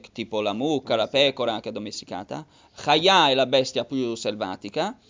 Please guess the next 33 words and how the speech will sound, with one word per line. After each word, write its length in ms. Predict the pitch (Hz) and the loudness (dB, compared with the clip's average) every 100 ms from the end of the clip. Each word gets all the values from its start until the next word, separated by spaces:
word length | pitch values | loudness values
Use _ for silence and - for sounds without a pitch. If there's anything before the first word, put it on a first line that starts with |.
| - _ _ | -20 _ _
e 220 | - 254 240 | 6 8 8
la 180 | 185 | 6
ofot 380 | 175 175 147 139 | 4 4 -2 -2
anche 280 | - 208 175 | -4 -4 0
ai 140 | 156 | 0
volatili. 720 | 151 147 123 113 123 120 131 - _ _ _ _ | 2 2 2 0 -4 -6 -8 -10 _ _ _ _
Quando 320 | - 214 170 | 2 4 4
puoi 220 | - 180 | 4 4
mangiare 420 | 160 135 170 190 196 | 2 0 0 0 4
te, 260 | 254 208 | 4 4
puoi 180 | - 185 | 0 0
dare 220 | 180 175 | 2 0
anche 180 | 170 160 | 0 0
a 40 | 143 | 2
loro 220 | 131 127 | 2 0
a 40 | |
mangiare. 460 | 117 107 101 92 - _ _ _ _ _ _ _ _ _ _ _ _ _ _ _ _ _ _ _ _ _ _ _ _ _ _ - | -4 -6 -8 -12 -16 _ _ _ _ _ _ _ _ _ _ _ _ _ _ _ _ _ _ _ _ _ _ _ _ _ _ -16
È 40 | |
normale, 480 | 101 156 202 104 - | -12 -8 -8 -10 -12
cioè, 220 | - - | -12 -14
eh, 440 | - - - 82 - - | -18 -20 -20 -20 -20 -18
perché 240 | 117 135 | -8 -4
non 140 | 139 | -4
dovresti 340 | 123 117 113 113 | -4 -6 -8 -10
poter 240 | 107 113 | -8 -8
dare 180 | 113 107 | -6 -6
anche 220 | 104 107 | -6 -6
a 40 | 92 | -6
loro? 420 | 60 73 151 254 _ _ - - - | -6 -4 -4 -6 _ _ -20 -20 -6
Allora 300 | 113 185 196 | 2 4 6
la 140 | 214 | 4
Gemara 340 | 202 233 262 | 2 4 4
spiega 540 | 233 254 220 202 196 | 4 4 4 4 0